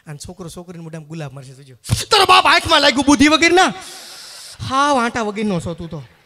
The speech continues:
મારા બાપા નાશ પાડતા હતા સંબંધની. કહેતા હતા, "બંધુકે દેવાય, ધંધુકે ન દેવાય." આટલો ફરક આવી ગયો છે. હા, હા.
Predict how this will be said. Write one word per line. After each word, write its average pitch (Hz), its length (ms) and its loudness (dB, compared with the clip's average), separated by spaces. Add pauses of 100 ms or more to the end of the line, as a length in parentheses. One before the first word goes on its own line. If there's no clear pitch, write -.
(680)
મારા 180 120 -8
બાપા 214 260 -6
નાશ 208 320 -2
પાડતા 202 220 -6
હતા 190 120 -6
સંબંધની. 160 520 -2 (1080)
કહેતા 208 240 -6
હતા, 202 180 -6
"બંધુકે 185 420 -4
દેવાય, 175 240 -6
ધંધુકે 165 400 -4
ન 160 180 -6
દેવાય." 170 340 -14 (840)
આટલો 220 460 -10
ફરક 143 260 -20
આવી 143 140 -20
ગયો 160 200 -20
છે. - 100 -20 (840)
હા, 160 120 -8
હા. 214 160 -6